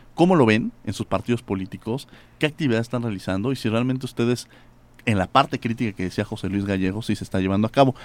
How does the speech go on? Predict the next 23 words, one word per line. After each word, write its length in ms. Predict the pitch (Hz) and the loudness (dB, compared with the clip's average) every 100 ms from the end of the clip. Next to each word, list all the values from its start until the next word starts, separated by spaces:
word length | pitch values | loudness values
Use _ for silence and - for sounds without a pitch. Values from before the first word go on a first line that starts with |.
| - - | -20 -4
Empezaría 520 | - 131 123 135 139 160 | 2 4 6 6 6 8
ahora 220 | 151 151 | 8 6
con 140 | 131 | 2
José 260 | 120 113 127 | -2 0 2
Luis 180 | 123 - | 0 -2
para, 360 | 98 95 85 - | -2 -2 -4 -6
para 220 | - 92 | -6 -4
ir, 100 | 104 | -4
este, 240 | 113 - - | -6 -10 -10
turnando 480 | 104 98 104 101 98 | -8 -6 -4 -4 -4
la 60 | |
palabra, 360 | - 92 90 98 | -6 -10 -8 -8
¿no? 140 | 175 - - - | -8 -10 -18 -4
Y 60 | |
en 60 | 98 | -4
la 60 | 92 | -2
siguiente 340 | 104 101 113 | -2 -2 -2
le 80 | - | -6
tocaría 260 | - 95 | -6 -4
a 60 | 98 | -2
Rodrigo. 320 | 95 92 87 | -4 -6 -6
José 240 | - 117 131 | -2 4 6
Luis. 320 | 131 - | 6 2